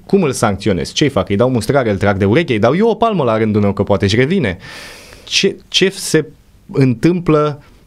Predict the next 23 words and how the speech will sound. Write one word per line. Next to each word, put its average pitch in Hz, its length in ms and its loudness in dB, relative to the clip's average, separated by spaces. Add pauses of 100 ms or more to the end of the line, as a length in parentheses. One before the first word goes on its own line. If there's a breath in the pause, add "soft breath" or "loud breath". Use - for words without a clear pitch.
(100)
și - 240 -2
ce 139 120 0
ar 131 100 0
trebui 120 360 0
să 214 140 0
se - 140 -2
întâmple, 107 600 0 (280)
uh, 92 340 -2 (240)
după 107 380 0
voi, 107 480 0 (120)
în 135 380 0
cazuri 117 380 0
din 107 140 2
acestea, 139 480 0 (380 loud breath)
cu - 100 -4
scuzele 143 420 2
de 113 100 0
rigoare, 113 360 2
că 117 100 -2
nu 120 100 2
vreau 113 200 2
să 107 160 0
le, 95 500 0